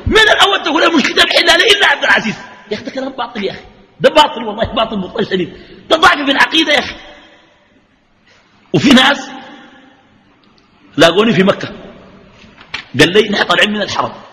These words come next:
برا جنب الباب، جنب الباب يا شيخنا". قال لي: "ما بتعرف محسنين؟ عندنا جامع". قلت له: "بالحيل". "وين؟" قال لي: "تمشي معانا ولا تدينا له ورقة؟"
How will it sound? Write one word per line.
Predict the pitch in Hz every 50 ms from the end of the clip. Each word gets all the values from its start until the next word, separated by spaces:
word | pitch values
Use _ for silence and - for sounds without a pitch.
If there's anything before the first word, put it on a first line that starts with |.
| - - -
برا | 160 262 277 - - 233 190
جنب | 170 240 285 294 269 240
الباب، | 214 - 165 156 151 - - 160 240 233 196 - - - - 147
جنب | 196 190 185
الباب | 180 185 208 175 - - - - - - - - - - - _
يا | - 131
شيخنا". | - 214 190 156 165 147 - - - - - _ _ _ _ _ _ _ _ - 107
قال | 147 160
لي: | 185
"ما | 202 185
بتعرف | - - - - 156 - 139
محسنين؟ | 135 131 - - 131 139 151 190 214 285 - - - - - - -
عندنا | 135 165 160 151 147 139
جامع". | 139 147 139 123 113 - - - -
قلت | - 151
له: | 147 151
"بالحيل". | 139 120 - - 180 - - - - - - - - _ _ _ _
"وين؟" | 143 196 233 214 175
قال | 185 156
لي: | 143 127 104 - - - - - - - - - - - - -
"تمشي | 226 214 - 190
معانا | - - 180 214 233 226
ولا | 208 190 170 165
تدينا | 143 147 147 170 208 196 185
له | 190 185 180
ورقة؟" | 180 165 147 120 104